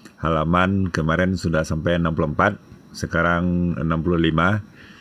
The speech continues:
masuk bab lima. Nah, bab lima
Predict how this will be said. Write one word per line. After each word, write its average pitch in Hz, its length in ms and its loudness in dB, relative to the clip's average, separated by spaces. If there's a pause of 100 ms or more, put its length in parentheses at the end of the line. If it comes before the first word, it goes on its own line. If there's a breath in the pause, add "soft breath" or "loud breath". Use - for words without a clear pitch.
(380 loud breath)
masuk 92 400 0 (240)
bab 85 320 0
lima. 82 480 2 (960 loud breath)
Nah, 73 400 -4 (880 loud breath)
bab 80 240 -2
lima 95 640 2